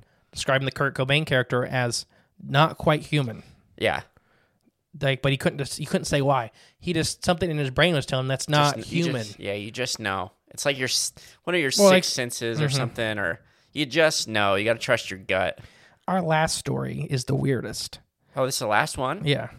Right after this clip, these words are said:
Speaker 2: Okay.
Speaker 1: So I picked kinda a random four just to kinda give you a, a taste. But there's literally hundreds of these. And
Speaker 2: Yeah.
Speaker 1: I, we could do a hun-, a whole episode on basically the same encounter from around the country. But this one is kind of fun.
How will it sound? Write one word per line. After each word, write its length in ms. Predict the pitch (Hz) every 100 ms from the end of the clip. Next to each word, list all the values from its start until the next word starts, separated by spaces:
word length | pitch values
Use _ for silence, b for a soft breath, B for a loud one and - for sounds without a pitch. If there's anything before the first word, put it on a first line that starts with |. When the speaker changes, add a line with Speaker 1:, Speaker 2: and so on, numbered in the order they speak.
| -
Speaker 2:
Okay. 360 | 196 131 131 -
Speaker 1:
So 400 | - 143 135 135 - _ _ _ _ _ _ _ _ _ - - _ _ _ -
I 100 | 156
picked 340 | - 214 -
kinda 500 | - 156 147 131 120 -
a 80 | 123
random 380 | 123 131 131
four 460 | 127 131 127 127 131 b b b b b b b _ _
just 240 | - 135 135
to 80 |
kinda 340 | - 139 139 127
give 180 | 127 123
you 120 | 120
a, 100 | 123
a 160 | 127 123
taste. 500 | - 143 131 - - b b b
But 80 | 143
there's 240 | 185 -
literally 280 | 165 156 131
hundreds 400 | - 139 131 -
of 60 | 120
these. 340 | 117 117 - b b -
And 100 | 135
Speaker 2:
Yeah. 160 | 143
Speaker 1:
I, 20 |
we 100 | 147
could 140 | 165 165
do 100 | 165
a 80 | 139
hun-, 280 | 156 156 - -
a 100 | 127
whole 200 | 170 156
episode 340 | 147 135 135
on 80 | 127
basically 360 | 117 135 - 131
the 60 |
same 260 | 120 127 127
encounter 380 | 120 123 120 117
from 160 | 117
around 140 | 117 117
the 80 | -
country. 420 | 123 - 127 123 b b b b b b -
But 120 | 139
this 200 | 160 135
one 120 | 160
is 100 | 131
kind 160 | - 123
of 60 | 117
fun. 340 | - - 127